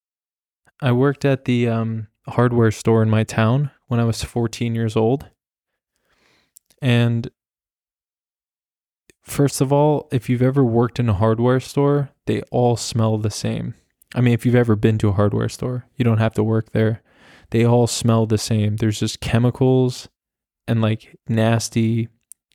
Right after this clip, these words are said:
cleaning supplies, just, like, a bunch of nasty smells. And I worked in this one, um, in, in the hardware store, and the guy, his name was Herb,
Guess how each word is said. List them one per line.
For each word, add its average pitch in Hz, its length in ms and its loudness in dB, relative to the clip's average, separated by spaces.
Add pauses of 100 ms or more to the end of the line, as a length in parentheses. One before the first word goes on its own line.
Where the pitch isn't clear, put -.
cleaning 123 440 2
supplies, 123 800 0 (800)
just, - 140 -8
like, 135 100 -2
a 123 60 2
bunch 131 460 0
of 120 60 2
nasty 113 420 0
smells. - 680 -6
And 120 440 -2 (580)
I 127 80 -2
worked 151 280 2
in 151 80 2
this 143 200 0
one, 123 480 0
um, 117 520 0 (1120)
in, 127 200 0
in - 160 0
the 113 100 2
hardware 117 320 4
store, 120 280 0
and 120 240 0
the 117 100 2
guy, 123 340 0
his 123 200 0
name 117 180 2
was 113 160 0
Herb, 135 520 0